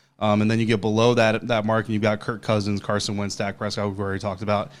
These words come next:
So there, there's kind of a very clear delineation right there. And Jared Goff seems to be making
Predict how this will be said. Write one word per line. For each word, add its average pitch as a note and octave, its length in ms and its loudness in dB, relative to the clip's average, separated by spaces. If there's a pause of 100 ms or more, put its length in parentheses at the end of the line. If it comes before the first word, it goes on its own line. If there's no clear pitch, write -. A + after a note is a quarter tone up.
(160)
So C3 120 0
there, A#2 160 2
there's A#2 240 0
kind C3 200 2
of A2 60 2
a G2+ 40 -4
very A2 160 2
clear A#2 280 -2
delineation G#2+ 640 -2
right G2+ 140 -4
there. G2+ 120 -2
And F#2+ 80 -4
Jared G#2+ 260 0
Goff G#2+ 260 2
seems G#2+ 220 -4
to G2+ 40 -8
be G#2 100 -4
making G#2+ 520 -4